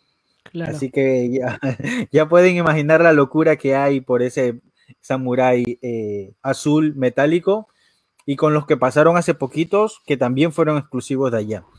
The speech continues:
Speaker 2: Nada, sabemos que el, el planeta Tierra le está quedando pequeño a Funko. Y, <laughs> y hay eventos por todos lados. Lamentable, eh, si llegase a pasar esos rumores que hay de un Spider-Man también que viene exclusivo de allá.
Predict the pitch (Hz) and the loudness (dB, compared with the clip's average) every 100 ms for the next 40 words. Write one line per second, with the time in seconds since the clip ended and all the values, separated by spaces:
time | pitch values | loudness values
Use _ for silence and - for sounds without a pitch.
0 | _ _ 214 233 175 143 156 160 190 226 | _ _ 2 4 6 4 6 4 4 0
1 | - 175 156 131 113 - - _ - 147 | 0 2 4 4 0 -8 -20 _ -2 -2
2 | 139 147 143 196 196 160 190 202 196 180 | 0 -2 0 0 0 0 0 2 2 0
3 | 135 - 170 165 156 165 170 156 135 139 | -2 -2 -2 2 0 2 0 0 -2 -2
4 | 160 139 110 165 175 208 233 - _ _ | -4 -4 -4 -6 -2 0 0 -4 _ _
5 | _ _ _ _ - - 143 143 139 131 | _ _ _ _ -20 -6 -2 0 2 0
6 | 120 107 - 123 - _ _ - 240 240 | -2 -6 -6 -8 -8 _ _ -10 -6 -6
7 | 220 - - 131 127 160 170 156 165 180 | -8 -8 -2 2 2 4 4 4 4 0
8 | 170 131 127 143 143 135 117 110 98 127 | 2 0 2 4 4 4 0 -2 -6 -8
9 | 135 131 131 160 185 180 175 135 - _ | -6 -6 0 0 2 2 0 -2 -10 _
10 | _ - 143 135 131 151 170 151 135 156 | _ -8 -4 0 2 2 0 0 0 0
11 | 165 151 170 147 143 147 160 - 135 139 | -2 -2 -2 -2 0 0 -2 -2 2 2
12 | 160 _ - - 139 156 165 143 156 156 | 0 _ -18 0 4 4 2 0 2 4
13 | 165 160 160 147 127 127 143 147 139 131 | 2 0 -4 -2 -2 0 -2 0 0 0
14 | 143 143 - 127 - 131 123 113 113 135 | -2 -4 -8 -10 -4 -2 0 0 0 -2
15 | 202 | -2